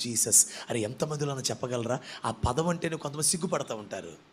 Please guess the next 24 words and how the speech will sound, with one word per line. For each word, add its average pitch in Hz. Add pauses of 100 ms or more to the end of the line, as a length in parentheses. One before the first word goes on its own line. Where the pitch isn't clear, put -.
(240)
అంటే 127
నీ 131
శరీరం 180
నీలో 147
పనిచేస్తుంది. 110 (1400)
You 165
are 160 (200)
carnal. 262 (1400)
శరీర 269
సంబంధివి. 190 (280)
అందుకే 220
"లవ్ 190
యూ" 254
అన్న 196
దగ్గర 208
వినగానే 208 (560)
అదే 214
గుర్తొచ్చేస్తుంది. 254
లోకం, 208
పాపం, 214 (340)
ఆశ, - (300)
చెడ్డ, 190 (720)
అది 139
గుర్తొచ్చి 151